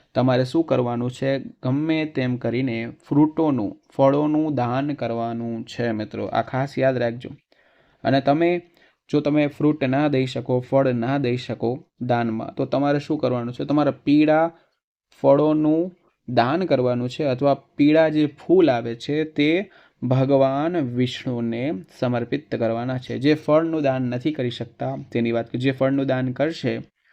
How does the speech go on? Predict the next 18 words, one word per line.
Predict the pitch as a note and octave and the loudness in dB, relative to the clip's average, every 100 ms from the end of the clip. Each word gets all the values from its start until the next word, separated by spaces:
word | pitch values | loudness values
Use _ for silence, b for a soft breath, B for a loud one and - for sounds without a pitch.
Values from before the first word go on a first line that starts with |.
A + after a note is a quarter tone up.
| _ _ _ _ | _ _ _ _
તેને | C3+ C#3+ | 2 2
તો | C#3+ C#3 | 2 0
સો | - D3 | 2 2
એ | D3+ C#3+ | 2 2
સો | - C#3+ D#3+ | 0 0 0
ટકા | C#3+ B2 A#2+ B2+ C#3 b b b _ | 0 0 0 0 -2 b b b _
ફાયદો | B2 B2 C#3+ C3+ | 0 2 2 -2
થશે. | C#3+ C3 D3 | -2 -6 -4
પણ | C#3+ C3 | -2 -2
અમુક | B2+ D3 D3+ | -2 -2 -2
માણસો | A2 A#2 B2+ D3+ | -2 -2 -2 -2
હોય | B2 A#2+ | -2 -4
છે | C#3+ C#3 C#3+ | -6 -4 -4
જે | C3 C3 B2+ b b - | -2 -4 -6 b b -6
ગરીબ | A#2+ C3+ D3 | 0 2 2
હોય | B2 B2 | 0 -2
છે, | B2+ D3+ D3 | -4 -6 -4
તે | C3 C#3 D#3 | -2 -2 -2